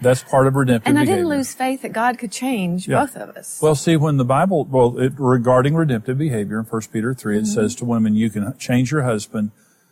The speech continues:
Speaker 1: without a word as he observes your chaste and respectful behavior." Well, you know, some women would say, "Well, I'm just, I'm not that way. You know, I don't have that gentle and quiet spirit the Bible talks about.
Speaker 2: <laughs> It
Speaker 1: I'm
Speaker 2: has
Speaker 1: not."
Speaker 2: nothing to do with that.
Speaker 1: But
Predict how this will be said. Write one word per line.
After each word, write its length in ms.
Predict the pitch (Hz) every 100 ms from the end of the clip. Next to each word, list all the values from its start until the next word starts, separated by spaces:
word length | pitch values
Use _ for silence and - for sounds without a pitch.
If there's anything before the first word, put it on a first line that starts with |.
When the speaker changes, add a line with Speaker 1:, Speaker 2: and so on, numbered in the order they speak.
| _ _ _
Speaker 1:
without 400 | 120 123 123 123
a 60 | 147
word 500 | 117 107 107 101 107
as 180 | 107
he 100 | -
observes 460 | 117 104 117 110 104
your 120 | 113
chaste 480 | 107 - 123 123 -
and 80 | 120
respectful 500 | 120 - 113 104 104
behavior." 540 | 104 107 139 123 107 - _ _ _ -
Well, 280 | 135 131 -
you 120 | 139
know, 260 | 139 120
some 300 | 143 - 160
women 340 | 147 143 131 113
would 140 | 110
say, 240 | - 117 110
"Well, 120 | 139
I'm 100 | 143
just, 180 | - - -
I'm 120 | 120
not 180 | 110 101
that 160 | 98
way. 200 | 101 98 92
You 100 | 101
know, 220 | 98 95
I 60 |
don't 180 | 113 113
have 160 | 110 104
that 100 | 104
gentle 280 | 107 117 107
and 100 | 98
quiet 240 | 113 104
spirit 380 | - - 107 104
the 60 | 104
Bible 260 | 107 104
talks 280 | 104 107 104
about. 220 | - 104 160
Speaker 2:
<laughs> 20 |
It 40 |
Speaker 1:
I'm 60 | 220
Speaker 2:
has 60 | 220
Speaker 1:
not." 120 | 208
Speaker 2:
nothing 260 | 202 208 185
to 20 |
do 60 |
with 100 | 170 -
that. 260 | 147 -
Speaker 1:
But 200 | 131 131